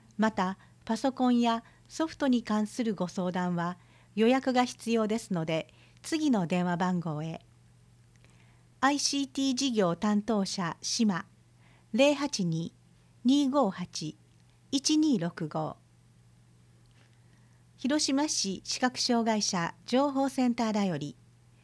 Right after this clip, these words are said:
展示品用具一覧表の展示、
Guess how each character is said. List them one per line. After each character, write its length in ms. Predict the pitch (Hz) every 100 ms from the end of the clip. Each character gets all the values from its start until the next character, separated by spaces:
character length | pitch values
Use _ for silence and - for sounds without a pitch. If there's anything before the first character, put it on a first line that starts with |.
| - - - - - _ _ -
展 240 | - 311 302
示 160 | 311
品 220 | 311 294
用 240 | 285 285 233
具 120 | 175
一 180 | 170 214
覧 160 | 202
表 340 | 208 208 190 185
の 300 | 180 185 196 _ _ -
展 280 | 214 208 180
示、 320 | 190 190